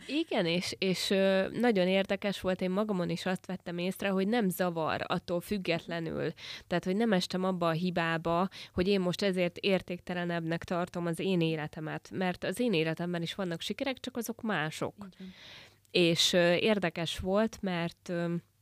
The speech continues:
Speaker 1: ugyanolyan szenvedéllyel tudtam beszélni. Például én nagyon szeretek utazni, az utazásokról, vagy a kiskutyámról,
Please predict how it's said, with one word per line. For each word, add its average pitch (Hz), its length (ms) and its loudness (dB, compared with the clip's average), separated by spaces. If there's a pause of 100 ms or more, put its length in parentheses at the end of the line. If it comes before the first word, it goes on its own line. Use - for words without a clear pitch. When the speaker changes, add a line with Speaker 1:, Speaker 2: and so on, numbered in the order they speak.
(840)
Speaker 1:
ugyanolyan 180 460 4
szenvedéllyel 170 640 2
tudtam 175 400 -4
beszélni. 170 460 -2
Például 175 320 2
én 175 80 2
nagyon 180 260 2
szeretek 175 400 -4
utazni, 185 560 -2 (460)
az 185 160 -2
utazásokról, 185 1080 0
vagy 175 140 2
a 175 60 2
kiskutyámról, 185 960 2